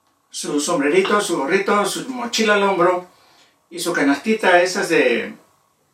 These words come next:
que no puedo usar en el día de Pascua, ya saben para qué,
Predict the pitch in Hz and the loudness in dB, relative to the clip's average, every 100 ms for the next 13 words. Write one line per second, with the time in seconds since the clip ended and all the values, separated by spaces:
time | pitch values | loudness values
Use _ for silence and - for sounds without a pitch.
0 | _ _ - 143 170 175 202 180 170 202 | _ _ -12 -8 -6 0 4 4 4 2
1 | 185 147 - - - 135 170 180 175 - | 2 2 -2 -8 -10 -2 2 2 4 4
2 | - - - - - - - - - - | 4 -4 -6 -12 -20 -20 -20 -20 -10 -2
3 | 165 160 156 147 - 190 170 - | 2 2 2 2 2 2 0 -2